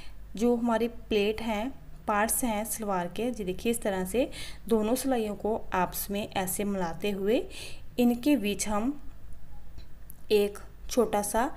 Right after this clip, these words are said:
नोचेस लगाएंगे। जी देखिए, इस तरह से दोनों सिलाइयों को आपस में match करने के बाद ऐसे एक notches लगाएंगे parts के center में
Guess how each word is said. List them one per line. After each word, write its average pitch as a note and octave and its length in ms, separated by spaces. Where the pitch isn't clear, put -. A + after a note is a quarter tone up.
नोचेस G3+ 380
लगाएंगे। A#3 540
जी G#3 100
देखिए, F#3+ 260
इस C4 120
तरह C4 180
से A#3+ 120
दोनों G#3+ 240
सिलाइयों G#3 380
को A3+ 140
आपस G3 360
में G#3 180
match F#3 300
करने F#3 400
के F3 180
बाद F#3+ 280
ऐसे F#3+ 260
एक F#3+ 120
notches G3 380
लगाएंगे G#3 500
parts F#3 400
के A3 140
center F3 440
में A3 220